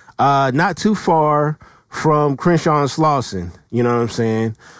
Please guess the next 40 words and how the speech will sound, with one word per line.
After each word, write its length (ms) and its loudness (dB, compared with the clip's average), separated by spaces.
Uh, 540 0
but 480 0
Sunset 640 0
is 100 0
also 400 2
one 220 2
of 80 2
those. 300 0
Su-, 360 0
Sunset 720 0
lasted 580 2
longer 440 2
than 220 2
the 80 0
Shaw. 460 -4
Uh, 340 2
'cause 220 -2
Sunset, 580 2
we 260 2
was 220 0
going, 240 2
we 120 2
was 120 2
on 160 2
Sunset, 640 0
like, 240 0
during 220 2
the 80 -4
college 460 0
years. 460 -12
You 100 0
know 140 2
what 60 2
I'm 100 0
saying? 440 0
Um, 600 0
and 140 0
then 200 2
you 120 2
had, 480 2